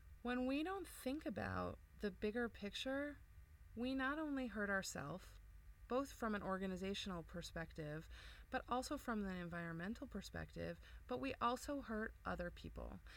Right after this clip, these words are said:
And I think this is the main thing that we have to think about, especially during this time period. We have got to start thinking about other people when we purchase. And I know that's hard, and I know it can hurt your pocketbook, but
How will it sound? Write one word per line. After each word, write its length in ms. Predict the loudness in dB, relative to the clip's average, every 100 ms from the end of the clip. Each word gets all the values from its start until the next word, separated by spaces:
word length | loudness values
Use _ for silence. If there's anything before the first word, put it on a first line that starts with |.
| -12 -10 -2
And 120 | 0
I 80 | 2
think 240 | 0 -2 -2
this 240 | -2 0 -2
is 240 | -2 -6 -12 -12 -2
the 100 | -2
main 340 | 0 0 -2 -2
thing 200 | -2 -2
that 140 | -2
we 80 | -4
have 180 | -6 -6
to 80 | -6
think 260 | -6 -6 -4
about, 400 | 0 0 0 -2 -6
especially 540 | -6 -4 -2 -2 -2
during 280 | 0 -2 -2
this 160 | -4 -4
time 260 | -4 -4 -4
period. 400 | -4 -4 -4 -6 -10 -12 -14 -6
We 120 | -4 -2
have 280 | -2 -4 -2
got 320 | 0 0 -2 -8 -8
to 80 | -6
start 420 | -2 0 0 -2 -8
thinking 500 | -8 -4 -2 -2 -2 -4
about 360 | -2 0 0 -4 -6
other 220 | -2 -2 -2
people 520 | -6 -6 -4 -6 -4
when 240 | -4 -2 -2
we 120 | -4
purchase. 680 | -4 -4 -4 -8 -8 -12 -12 -14 -12 -12 -12 -12 -2
And 240 | 2 2 2
I 80 | 2
know 140 | 4
that's 200 | 2 0
hard, 500 | -2 0 2 0 -4 -2
and 100 | 0
I 80 | 2
know 180 | 2 2
it 100 | 0 -4
can 100 | -4
hurt 340 | 2 2 2 -4 -14 -14 -4
your 140 | -2 0
pocketbook, 600 | 0 0 -2 -2 -4 -6 -12 -14 -6
but 140 | 0